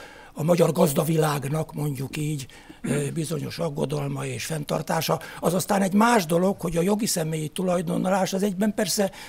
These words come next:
utat nyit nyitott volna, vagy aztán utat is nyitott a külföldi tulajdonlásnak is, mert hiszen, a, mint tudjuk, ö, ö, már a társasági törvény óta nem,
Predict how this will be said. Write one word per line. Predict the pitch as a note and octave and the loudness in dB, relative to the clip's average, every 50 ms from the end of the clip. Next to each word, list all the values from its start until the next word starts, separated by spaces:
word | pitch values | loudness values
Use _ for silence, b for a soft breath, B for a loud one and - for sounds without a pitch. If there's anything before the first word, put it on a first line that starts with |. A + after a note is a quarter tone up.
| B B | B B
utat | B - G3+ - - E3 D3+ - E3+ | B 2 4 4 4 0 0 0 0
nyit | E3+ D#3 D#3+ F#3+ - - - - - - - - - - - | 0 2 2 0 -2 -6 -20 -20 -20 -20 -20 -20 -20 -12 -4
nyitott | - F3+ F3 - - - C#3+ C#3+ | -2 -2 -2 -2 -4 -6 -4 0
volna, | E3 F3 F3 F3+ F#3 F3+ F3+ F#3+ F#3+ F#3 | 2 4 4 4 4 4 6 6 4 4
vagy | E3+ E3 D3+ D#3+ | 4 2 -2 -2
aztán | C#3 - - - D#3+ E3 | -4 -6 -6 -4 -2 -2
utat | F#3+ F3+ - D#3 C3+ - | -2 -2 -2 -4 -6 -6
is | D3 C3+ - | -6 -8 -4
nyitott | - D3+ E3 D3+ - E3+ F3 - - - F#3 F3+ - B B B | -4 -4 -2 0 0 0 0 0 -2 -2 -2 -2 -2 B B B
a | B | B
külföldi | - - G#3+ E3 - - C3+ A#2 G#2+ C3 | 6 8 8 8 6 2 -4 -8 -10 -10
tulajdonlásnak | - - C3 C3+ C3 B2 B2+ B2 B2 A#2+ A#2 G#2+ - - B2+ - | -10 -10 -8 -8 -8 -6 -8 -8 -8 -8 -8 -8 -8 -10 -10 -8
is, | F3+ E3+ - | -8 -8 -8
mert | C#3+ D#3 D3 | -6 -6 -6
hiszen, | C#3+ C3 - D#3 D3+ | -6 -6 -6 -4 -6
a, | D3 - - B B B B B - | -6 -6 -10 B B B B B -10
mint | B2+ B2+ | -10 -8
tudjuk, | - E3 D#3+ C#3 C#3+ E3+ E3 D#3+ - B B B B B B B B | -6 -4 -4 -2 -2 -4 -4 -4 -6 B B B B B B B B
ö, | B C#3 | B -6
ö, | C#3+ C#3 C#3 B2+ C3+ D3+ D#3 D3 C#3+ D3+ D3 D3+ - - - - - - - - - - C#3 | -4 -4 -4 -2 -4 -4 -4 -6 -8 -10 -10 -14 -16 -18 -20 -20 -20 -20 -20 -20 -20 -18 -12
már | C3+ C3+ C3+ C#3+ | -10 -8 -6 -6
a | C#3 | -6
társasági | - - C#3 B2 - B2+ - - C3 B2 A2 C#3 D3 - - - | -4 -4 -4 -4 -4 -6 -6 -6 -8 -8 -8 -8 -10 -10 -12 -12
törvény | - D#3+ D3 B2+ B2+ C3+ C3+ C3+ | -8 -6 -6 -4 -4 -6 -4 -4
óta | C#3+ D3+ C#3+ - C#3 | -4 -4 -4 -2 -2
nem, | C#3+ D3+ C#3+ C3 A2+ A2+ A#2 | -2 0 0 -2 -4 -6 -10